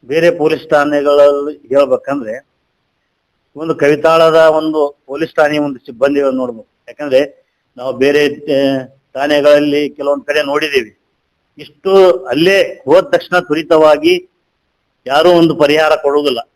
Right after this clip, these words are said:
ಈ ನಮ್ಮ ಠಾಣೆಗಳಲ್ಲಿ ನಾವೇ ನಮ್ಮ ಹತ್ರ ಎಷ್ಟೋ ಸಮಸ್ಯೆಗಳು ಬಂದಾಗ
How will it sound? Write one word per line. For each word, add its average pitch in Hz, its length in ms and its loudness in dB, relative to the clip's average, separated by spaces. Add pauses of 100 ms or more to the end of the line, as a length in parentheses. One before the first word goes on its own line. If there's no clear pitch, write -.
ಈ 123 80 -12
ನಮ್ಮ 147 240 -4
ಠಾಣೆಗಳಲ್ಲಿ 156 520 0
ನಾವೇ 143 280 2
ನಮ್ಮ 147 200 -6
ಹತ್ರ 147 180 -4
ಎಷ್ಟೋ 143 280 -6
ಸಮಸ್ಯೆಗಳು 139 540 -6
ಬಂದಾಗ 131 340 -4